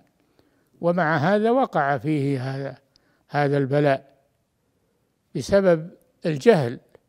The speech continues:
وعدم معرفة، آه، ما عليه الناس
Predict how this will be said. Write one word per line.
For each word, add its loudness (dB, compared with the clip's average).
وعدم -2
معرفة، -2
آه، -6
ما -8
عليه 0
الناس -2